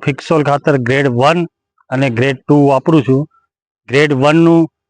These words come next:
કામ એ છે કે છોડનો ગ્રોથ વધારે છે, એનામાં ફૂલ અને ફળ બેની માત્રામાં વધારો કરે છે. અને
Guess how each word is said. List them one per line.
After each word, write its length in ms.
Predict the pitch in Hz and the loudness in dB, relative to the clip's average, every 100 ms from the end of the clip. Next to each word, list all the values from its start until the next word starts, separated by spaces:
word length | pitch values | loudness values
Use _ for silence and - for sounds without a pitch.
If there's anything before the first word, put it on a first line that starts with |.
| - | -2
કામ 240 | 151 160 | 0 2
એ 100 | 170 | 0
છે 300 | 180 156 156 160 _ _ _ _ _ | -2 -2 -2 -4 _ _ _ _ _
કે 440 | 147 151 151 147 175 _ - 160 170 | -2 0 0 0 -4 _ -16 -8 -8
છોડનો 500 | 131 - 156 156 165 | -6 -2 0 2 0
ગ્રોથ 340 | 123 131 165 160 | 0 0 0 2
વધારે 420 | 156 147 135 139 | 0 2 0 -2
છે, 240 | 127 156 185 _ _ _ _ _ - | -2 -2 -4 _ _ _ _ _ -6
એનામાં 760 | 139 151 156 156 156 151 156 | -2 2 2 2 2 2 -2
ફૂલ 580 | - - - 160 185 185 - _ | -4 -14 -2 2 2 0 -8 _
અને 420 | 139 147 151 151 147 143 - - - | -2 0 0 0 -2 -4 -14 -20 -4
ફળ 240 | 156 165 127 - _ _ _ _ _ | 2 2 0 -6 _ _ _ _ _
બેની 240 | 139 151 160 | -4 0 2
માત્રામાં 760 | 143 143 143 165 160 160 160 | 2 2 0 0 2 0 0
વધારો 500 | 147 123 147 170 160 | 0 -2 2 2 2
કરે 240 | 131 120 101 | 0 -2 -2
છે. 140 | 101 98 _ _ _ _ _ _ _ | -6 -10 _ _ _ _ _ _ _
અને 280 | 135 139 | -4 -2